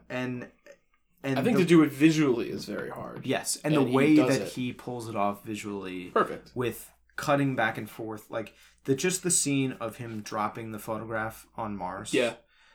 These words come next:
Speaker 2: Or
Speaker 1: and
Speaker 2: the, um,
Speaker 1: explaining, "I am in, it's nineteen, uh,
Speaker 2: Fifty-three,
Speaker 1: fifty-three,
Speaker 2: yeah.
Speaker 1: and, uh, the glass is being passed to me," and
Speaker 2: Yeah.
Speaker 1: also, she, you know, it's nineteen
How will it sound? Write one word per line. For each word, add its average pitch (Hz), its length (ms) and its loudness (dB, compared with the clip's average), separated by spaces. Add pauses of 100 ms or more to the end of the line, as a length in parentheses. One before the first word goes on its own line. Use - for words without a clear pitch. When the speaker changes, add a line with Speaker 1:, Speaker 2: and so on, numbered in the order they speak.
(120)
Speaker 2:
Or 113 180 -4
Speaker 1:
and 107 200 0
Speaker 2:
the, 107 80 -4
um, 107 60 -4
Speaker 1:
explaining, 113 800 -6
"I 110 200 -6
am 107 180 -6
in, 98 340 -10 (640)
it's 113 240 -10
nineteen, 104 560 -10 (480)
uh, 95 260 -8
Speaker 2:
Fifty-three, 127 540 -2
Speaker 1:
fifty-three, 104 460 -8
Speaker 2:
yeah. 101 200 -6
Speaker 1:
and, 95 400 -10 (400)
uh, 113 80 -10
the 107 120 -10
glass 101 520 -6
is 104 60 -14
being 98 240 -12
passed 92 340 -12
to 95 60 -20
me," 92 320 -14
and - 140 -10
Speaker 2:
Yeah. 101 120 -6
Speaker 1:
also, 92 680 -6
she, - 200 -12 (200)
you 104 80 -10
know, 90 400 -10
it's - 200 -10
nineteen 98 600 -16